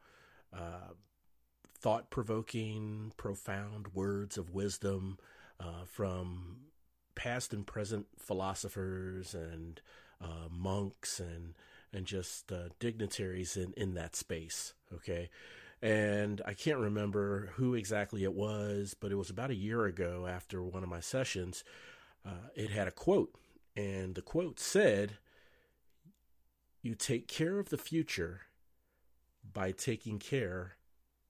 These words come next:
of the present." After reading that, that kinda stuck with me. It, it really did. And the first thing I thought about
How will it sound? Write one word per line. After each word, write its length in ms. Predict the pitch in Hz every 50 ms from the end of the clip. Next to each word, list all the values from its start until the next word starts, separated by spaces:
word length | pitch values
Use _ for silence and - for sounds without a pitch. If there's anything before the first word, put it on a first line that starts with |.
| _ _ _ _ _
of 180 | - 98 - -
the 100 | 202 -
present." 540 | - 160 156 143 - 95 - - - - - _ _ _ _ _ _ - - _ _ _ _ _ _ -
After 300 | 165 196 196 - 175 127
reading 480 | 104 104 120 123 120 113 101 98 92
that, 240 | 90 87 90 98 -
that 160 | 131 147 -
kinda 280 | - - 208 220 175 110
stuck 460 | - - - - - 156 165 - -
with 220 | 101 87 - -
me. 340 | 92 85 85 87 82 - - -
It, 160 | - 113 110 -
it 160 | 127 127 - -
really 300 | 135 156 185 175 143 120
did. 400 | 104 123 123 113 98 95 92 95
And 220 | 95 95 95 92
the 40 | 92
first 400 | - - - 196 202 202 - -
thing 200 | 175 156 143 135
I 80 | 123
thought 400 | 110 - - - 135 139 135 127
about 400 | 110 90 95 87 87 92 - -